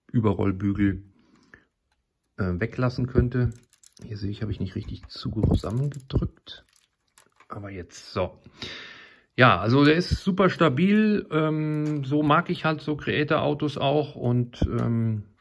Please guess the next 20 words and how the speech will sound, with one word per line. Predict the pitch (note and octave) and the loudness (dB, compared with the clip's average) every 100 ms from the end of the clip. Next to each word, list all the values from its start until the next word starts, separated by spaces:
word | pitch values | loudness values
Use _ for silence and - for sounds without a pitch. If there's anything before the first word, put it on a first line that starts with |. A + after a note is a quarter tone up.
| _ _ _ _ | _ _ _ _
ich | - - | -12 -8
weiß | G#2+ | -6
jetzt | A#2+ G#2 | -6 -8
auch | - | -4
gar | G#2+ | -2
nicht, | G#2 G2+ | -2 -2
was | G2+ | -4
er | G#2 | -4
so | G2 | -2
darstellen | F2+ B2 C#3+ - C#3+ C#3 | 0 0 -2 0 0 2
soll | B2+ C3 C3 | 4 4 4
als | - A#2 - - - | 0 -2 -4 -16 -4
Modell, | A2 A2 A2 A2+ B2+ | -2 2 4 4 4
ob | A2+ - | 2 0
er | A2+ | 0
irgendwie | A2 A2 G#2+ G#2+ G#2+ | 2 -2 -2 -2 -2
einem | G#2+ G2+ G2 | -2 -4 -4
wirklich | G#2+ G#2 | -4 -6
im | G#2 | -8
Vorbild, | G2+ G#2 G#2+ A2+ A2 - | -6 -4 0 0 -2 -12